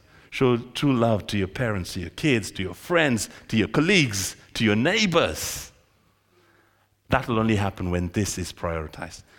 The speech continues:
So he is crossing the, asking us to make the right division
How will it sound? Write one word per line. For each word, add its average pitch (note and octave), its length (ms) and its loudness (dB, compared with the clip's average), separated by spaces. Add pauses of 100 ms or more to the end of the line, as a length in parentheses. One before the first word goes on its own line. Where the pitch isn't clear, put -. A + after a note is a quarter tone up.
(100)
So F#2+ 280 -2
he A#2 260 0
is G#2+ 160 0 (120)
crossing C3+ 420 -4
the, F2+ 220 0
asking B2 380 -4
us G2 140 -4
to F#2 100 -10
make G#2+ 300 -2
the F#2+ 100 -4
right A2 360 -6
division G2+ 500 -4